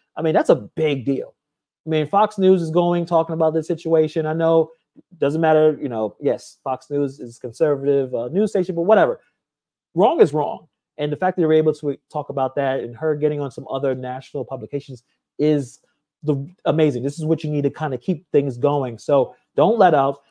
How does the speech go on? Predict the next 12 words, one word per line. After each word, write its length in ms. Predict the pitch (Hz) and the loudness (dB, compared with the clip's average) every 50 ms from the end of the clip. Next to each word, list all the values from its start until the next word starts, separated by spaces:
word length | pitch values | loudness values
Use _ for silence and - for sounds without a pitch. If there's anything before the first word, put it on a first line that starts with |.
| _ _ - - | _ _ -4 0
Um, 360 | 139 139 135 135 135 123 - _ _ _ _ _ _ _ _ _ _ _ | 0 2 2 0 -2 -4 -12 _ _ _ _ _ _ _ _ _ _ _
sign 340 | _ - - 226 262 320 294 | _ -2 0 2 4 4 2
up 60 | 269 | 2
the 80 | 269 226 | 0 0
petition, 460 | - 247 - - 233 - - 208 185 | 0 0 6 6 6 6 6 2 4
guys, 400 | 165 165 165 165 160 165 160 160 | 6 8 8 8 8 6 4 2
if 180 | - 160 147 | -4 -4 -2
you 80 | 180 170 | -2 -2
haven't, 480 | 143 175 175 170 160 156 156 170 180 _ _ | -2 -2 -2 -2 0 0 -2 -2 -4 _ _
to 160 | - 196 170 | -6 -6 -2
remove 580 | 160 165 156 165 180 190 196 190 196 185 - _ _ _ _ _ | -2 -2 -2 0 0 2 2 2 0 -2 -4 _ _ _ _ _
Keith 260 | - 202 190 185 180 | -4 -2 -2 -2 -2